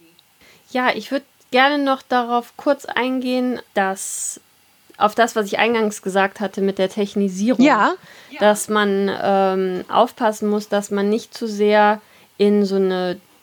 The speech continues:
Speaker 1: ja, in so eine Technikverliebtheit gerät. Weil ich glaube, dass Erziehung und auch Lernen beim Pferd, dass es halt nicht nur auf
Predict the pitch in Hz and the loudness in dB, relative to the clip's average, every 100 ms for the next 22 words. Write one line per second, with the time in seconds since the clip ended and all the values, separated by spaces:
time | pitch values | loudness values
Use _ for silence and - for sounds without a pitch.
0 | _ _ _ - - 185 175 175 180 175 | _ _ _ -20 -10 -4 -2 -2 -2 -4
1 | 175 175 226 220 226 208 - 185 196 185 | -4 -4 -2 -2 -2 -4 -6 -6 -6 -8
2 | 202 170 165 - _ - 185 180 175 165 | -4 -4 -4 -12 _ -6 -4 0 2 2
3 | 156 - - - - - 202 196 202 196 | 0 -6 -20 -20 -20 -4 4 6 6 2
4 | - 208 - 202 208 226 220 202 202 - | 0 -6 -2 4 4 4 2 0 0 -4
5 | - 185 - - 247 269 254 233 - 190 | -6 -6 -6 -4 -2 0 0 0 -2 -2
6 | 190 - 185 190 180 190 202 220 233 220 | -2 -2 -4 -2 0 4 4 4 2 0
7 | 202 190 202 - 202 202 202 - - - | 0 0 -2 -2 -2 -2 -4 -20 -20 -20
8 | - - 202 202 202 202 185 185 - 185 | -14 -2 -2 -2 -6 -2 0 0 -2 0
9 | 208 214 - 214 226 240 226 - 180 185 | 2 2 -2 0 2 2 0 0 2 2
10 | 196 - | 2 -4